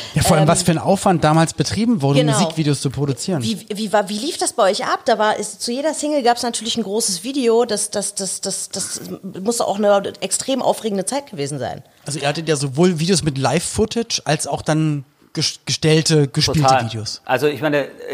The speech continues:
Speaker 3: die achtziger, die neunziger waren die Jahrzehnte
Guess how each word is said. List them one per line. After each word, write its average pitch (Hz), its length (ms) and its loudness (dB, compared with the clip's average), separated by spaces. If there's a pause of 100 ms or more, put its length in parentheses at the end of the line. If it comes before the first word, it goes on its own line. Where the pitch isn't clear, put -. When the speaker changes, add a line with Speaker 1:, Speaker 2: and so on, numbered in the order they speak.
(220)
Speaker 3:
die 139 180 -4
achtziger, 135 400 0
die 120 80 -2
neunziger 120 840 0
waren 123 480 2
die 113 160 -6
Jahrzehnte 117 640 -2